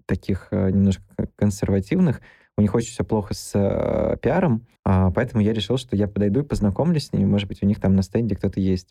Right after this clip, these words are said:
именно за это отвечающий. Вот, я прихожу к ним, там такая стоит женщина, пятидесяти лет, пятьдесят, там, шестьде-, шестидесяти лет.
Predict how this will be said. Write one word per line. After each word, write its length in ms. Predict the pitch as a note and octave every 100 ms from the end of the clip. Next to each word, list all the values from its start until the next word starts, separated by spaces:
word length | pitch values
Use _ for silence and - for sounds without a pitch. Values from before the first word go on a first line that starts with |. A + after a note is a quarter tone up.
| -
именно 340 | - G#2 G2 F#2+
за 140 | G#2+
это 140 | F#2+
отвечающий. 580 | F#2 F#2 - G2 - - - - - - -
Вот, 260 | G#2 G2+
я 160 | G2 G#2
прихожу 420 | G2 - G2+ -
к 100 | G#3
ним, 240 | F3+ E3 E3 _ _ _
там 240 | - G#2 G2
такая 460 | - - F#2+ G2 F#2+ _
стоит 300 | - - G#2
женщина, 840 | G#2+ C#3+ F#3 - C#3+ C3 A#2 G#2+ G2
пятидесяти 460 | - - G2 - -
лет, 260 | G2 D3+ - _
пятьдесят, 460 | - F#2+ - F#2+ -
там, 160 | F#2
шестьде-, 400 | F#2 - - -
шестидесяти 600 | - - - F#2+ - -
лет. 240 | G2 D#3+